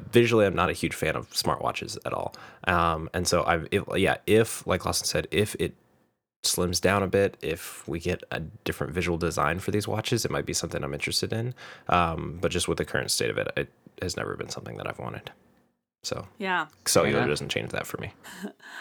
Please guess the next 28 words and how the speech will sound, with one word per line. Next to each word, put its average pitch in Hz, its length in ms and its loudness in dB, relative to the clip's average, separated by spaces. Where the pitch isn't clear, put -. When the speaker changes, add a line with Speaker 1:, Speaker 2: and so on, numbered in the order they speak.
Speaker 2:
Um, 233 440 0
okay, 190 520 -2
let's 220 580 -2
move 233 220 -2
on 180 320 2
to 160 680 -2
the 185 80 -8
big 160 320 0
stuff. - 420 -4
iPhone 226 600 2
eight. - 500 -4
Speaker 1:
Oh, 120 60 8
wait, 107 100 8
we're 95 80 4
not 107 120 6
gonna 107 100 2
talk 113 160 2
about 107 200 4
Apple 101 240 4
T 104 220 0
V 92 240 2
four 95 280 0
K? 98 320 4
Speaker 2:
Oh, 294 140 2
I 262 120 4
forgot 262 340 -2
about 202 300 0
that. 69 300 0